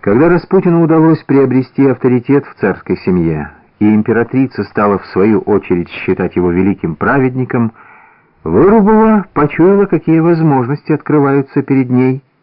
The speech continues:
В этой ничтожной женщине проснулась самая низменная жажда власти. Сама по себе дружба императрицы давала ей исключительное положение, а с появлением Распутина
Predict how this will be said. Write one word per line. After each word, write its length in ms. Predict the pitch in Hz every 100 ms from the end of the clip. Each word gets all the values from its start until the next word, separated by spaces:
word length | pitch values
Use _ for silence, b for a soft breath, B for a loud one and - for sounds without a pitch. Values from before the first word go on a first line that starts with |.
| _ _ _ B B B -
В 20 |
этой 200 | 107 120
ничтожной 580 | 123 123 - 139 120 127
женщине 480 | 117 131 127 135 127
проснулась 580 | 110 113 - 127 127 - -
самая 340 | 120 123 127
низменная 1080 | 120 107 143 160 127 143 139 139 135 131 120
жажда 540 | 87 107 120 101 101
власти. 600 | 101 92 80 - _ - - _ _ _ _ b b b b -
Сама 300 | - 73 110
по 120 | 135
себе 520 | - 98 78 110 127 B B B -
дружба 540 | - 101 147 127 123
императрицы 640 | 123 113 113 107 131 131 139
давала 360 | 147 180 165
ей 300 | 95 95 92
исключительное 720 | 90 - 104 - 98 - 92
положение, 680 | 92 98 98 90 90 90 85 B B B B
а 80 | -
с 100 | -
появлением 680 | - 78 78 82 101 90 82
Распутина 960 | 76 76 - - 156 175 107 73 67